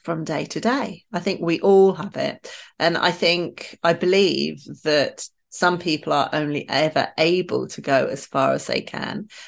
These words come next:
And as a practitioner, we need to know whether it's family, students, whatever,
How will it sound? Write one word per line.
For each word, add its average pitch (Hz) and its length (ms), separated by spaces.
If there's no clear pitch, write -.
And 170 120
as 160 120
a 165 40
practitioner, - 600
we 165 180
need 160 240
to - 140
know 151 460
whether 151 320
it's - 180
family, 170 760
students, - 1000
whatever, 156 760